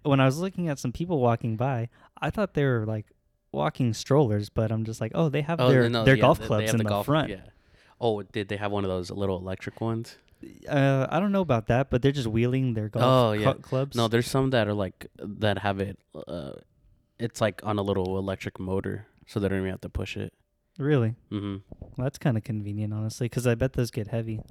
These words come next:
Speaker 1: right? Carrying
Speaker 2: I,
Speaker 1: those
Speaker 2: I don't
Speaker 1: around.
Speaker 2: know. I, as much as I fulfill a lot of the criteria for a golfer,
Speaker 1: <laughs>
Speaker 2: like, I'm, I'm overweight and I like to drink scotch, and, you know.
Speaker 1: Is that what golfers do?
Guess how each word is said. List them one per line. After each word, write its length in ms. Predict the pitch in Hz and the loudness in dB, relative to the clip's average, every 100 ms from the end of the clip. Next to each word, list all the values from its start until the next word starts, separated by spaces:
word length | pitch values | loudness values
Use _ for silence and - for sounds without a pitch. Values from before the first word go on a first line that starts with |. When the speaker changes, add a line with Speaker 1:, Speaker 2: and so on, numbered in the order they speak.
| 123 | -6
Speaker 1:
right? 280 | 110 110 147 156 _ | -4 -4 -6 -14 _
Carrying 240 | - 113 117 | -4 -2 0
Speaker 2:
I, 60 | |
Speaker 1:
those 100 | 113 | 0
Speaker 2:
I 160 | 110 110 | 0 2
don't 180 | 117 110 | 2 0
Speaker 1:
around. 0 | |
Speaker 2:
know. 240 | 98 95 - | -4 -8 -8
I, 320 | 101 101 101 - | -4 -4 -4 -4
as 220 | 113 98 | -6 -4
much 320 | 110 113 - | 0 0 0
as 160 | 113 104 | -2 0
I 380 | 104 104 104 104 - - | 0 0 -2 -8 -18 -20
fulfill 840 | - 117 - 117 107 104 104 107 - | -8 -8 -4 -2 0 0 -2 -6 -10
a 60 | - | -8
lot 220 | 101 101 | -2 0
of 40 | 101 | -2
the 60 | |
criteria 600 | 98 - 101 - 98 104 | -4 -6 -6 -6 -4 -4
for 100 | 107 110 | -4 -8
a 20 | |
golfer, 640 | 113 107 113 - 120 120 123 _ | -4 -4 -4 -4 -6 -8 -12 _
Speaker 1:
<laughs> 600 | 113 - 139 - 123 - | -10 0 0 2 -2 -2
Speaker 2:
like, 280 | 101 98 - _ | -6 -6 -8 _
I'm, 280 | 104 101 98 104 | -6 -4 -4 -6
I'm 200 | 104 101 | -4 -4
overweight 720 | 98 107 104 98 101 101 101 _ | -2 0 2 2 0 0 -6 _
and 240 | 104 101 98 | -10 -8 -6
I 40 | |
like 200 | 98 101 | -6 -8
to 60 | - | -8
drink 240 | 98 101 | -8 -8
scotch, 560 | - - 98 101 - - - - _ 107 | -8 -8 -6 -8 -10 -16 -18 -20 _ -10
and, 420 | 110 101 95 95 | -8 -6 -8 -8
you 100 | 101 | -6
know. 300 | 101 92 92 | -6 -6 -8
Speaker 1:
Is 100 | - | -6
that 160 | 120 117 | 0 2
what 140 | 113 | 2
golfers 400 | 110 110 110 120 | 4 2 4 0
do? 220 | 113 120 | 4 2